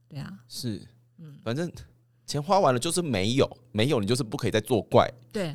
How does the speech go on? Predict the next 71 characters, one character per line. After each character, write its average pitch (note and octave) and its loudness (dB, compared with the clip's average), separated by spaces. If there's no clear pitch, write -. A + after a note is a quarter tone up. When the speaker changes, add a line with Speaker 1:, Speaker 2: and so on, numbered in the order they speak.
Speaker 1:
然 F#3+ -2
后 C#4+ 0
你 B3 -2
就 B3+ -2
是 C4+ 0
想 G3 -2
办 G#3+ -2
法 F#3+ -2
再 F#3+ -4
赚 C3 -10
钱。 - -16
Speaker 2:
<laughs> - -20
对。 - 0
Speaker 1:
对。 - -6
Speaker 2:
<laughs> - -6
你 B2 0
接 C#3 -2
下 D3+ 2
来 C#3 6
就 C3 0
会 C#3 4
很 B2 -2
努 G#2 -4
力 B2+ 0
的 E2 -4
意 D3 -4
识 B2 -4
到 A2 0
自 C#3 -6
己 F#2+ -8
的 F2 -2
欲 A#2 -2
望 G#2+ -2
就 B2 -4
只 E2+ -8
是 G#2 -4
当 G#2+ -4
下 A2 0
的 F#2 -4
不 - -10
满 D2+ -8
足 E2+ -12
而 E2 -2
已。 G2 -8
Speaker 1:
是。 - -10
Speaker 2:
嘿、 G#2+ -2
啊， C3+ 2
如 A#2 0
果 A2+ 0
再 B2 2
真 A#2+ -2
的 A#2+ -4
想 G2+ -4
要 F#2+ -4
再 A#2 -2
往 E2+ -4
下 A#2 0
挖 G#2 4
一 A2 -2
点 F#2 -6
点 E2 -6
的 D#2 -8
话， F#2+ -4
就 G2+ -6
像 G#2+ -6
天 G2+ -6
海 G2 -2
老 E2 -4
师 F2+ -6
说 F#2+ -4
的， C#2+ -8